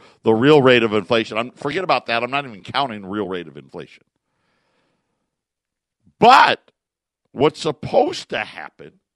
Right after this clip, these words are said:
is because it was invested in dollars, right? That was the payoff. What's the payoff? The payoff's in dollars, right? When, when that note matures, you get paid in dollars.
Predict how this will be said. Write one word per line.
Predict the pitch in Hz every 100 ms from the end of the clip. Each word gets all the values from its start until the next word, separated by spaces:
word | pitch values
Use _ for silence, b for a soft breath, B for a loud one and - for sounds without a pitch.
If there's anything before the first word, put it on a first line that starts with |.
| _ _ _ _ _ _ _ _ _ _ _ b b b b b b
is | 135 131
because | 147 - 180 220 196
it | 175
was | 139 135 123
invested | 117 110 143 - - 123
in | - 120 101 90 -
dollars, | 117 120 117 78 71 -
right? | 92 110 -
That | 127
was | 123 143
the | -
payoff. | - - - 131 104 104
What's | 143 185
the | - 170
payoff? | - 127 110 73 60 _ _ _ _ _
The | -
payoff's | - 147 165 165 -
in | 147 135 _
dollars, | 139 98 82 57 50 _ _ _
right? | 73 90 120
When, | 107 104 92 b b b
when | 101 107
that | 110 110 110
note | 117 135 175 _
matures, | 147 170 - - 160 139 127 127 117
you | -
get | 85 92 -
paid | - 123 127 127 127 _
in | 131 131
dollars. | 123 113 71 58